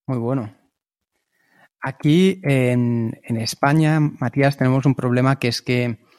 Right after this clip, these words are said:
la gente, en cuanto fracasas, que es la mayoría de los casos, normalmente ya te dicen el "te lo dije", el, si ya te, en un momento te lo estaba espe-, te lo estaba esperando, te lo estaba contando.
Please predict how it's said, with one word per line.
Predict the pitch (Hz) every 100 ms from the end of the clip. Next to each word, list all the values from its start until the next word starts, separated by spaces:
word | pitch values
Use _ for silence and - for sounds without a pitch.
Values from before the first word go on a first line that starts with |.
| _ _ _ _ _ _
la | 127 117
gente, | 139 135 139
en | 151 156
cuanto | 117 -
fracasas, | - 104 98 90 139 - 143 - - -
que | 110
es |
la | 98
mayoría | 101 98 101 107
de | 95
los | 92 -
casos, | 165 139
normalmente | 135 127 123 127 135
ya | 123
te | 120
dicen | 120 120 127
el | 120
"te | - 110
lo | 104
dije", | 151 - 151 156 160 - - - _ _
el, | 110 107 107 104 104 107
si | - 117
ya | 120 117
te, | 139 131
en | 131
un | 135
momento | 131 135 131 127
te | 127
lo | 120
estaba | - 131
espe-, | 123 - 120 -
te |
lo | 120
estaba | - 123
esperando, | 123 117 143 147
te | 131
lo |
estaba | 120 127 131
contando. | 123 123 143 151 147